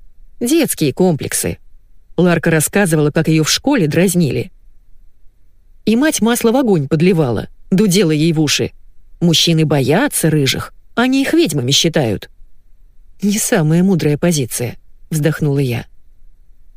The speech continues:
Даша сложила на подушкообразной груди толстые руки. "Ну,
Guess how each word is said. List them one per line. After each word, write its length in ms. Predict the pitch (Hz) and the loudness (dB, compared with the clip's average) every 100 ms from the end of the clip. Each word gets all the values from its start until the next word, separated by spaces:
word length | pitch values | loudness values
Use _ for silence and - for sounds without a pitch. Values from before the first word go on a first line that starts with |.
| - | -2
Даша 300 | 185 302 254 | 0 0 -2
сложила 460 | - 208 202 220 | -2 0 2 2
на 100 | 165 | 0
подушкообразной 880 | 165 180 196 - 185 175 180 151 147 | 0 2 0 0 0 2 0 0 -2
груди 340 | 139 156 170 247 | 0 0 0 0
толстые 460 | 190 190 - 190 | 0 0 0 2
руки. 400 | 175 127 - - - - - - - - - - - | 2 0 -4 -8 -12 -20 -20 -20 -20 -20 -20 -16 -6
"Ну, 280 | 156 214 | -2 -2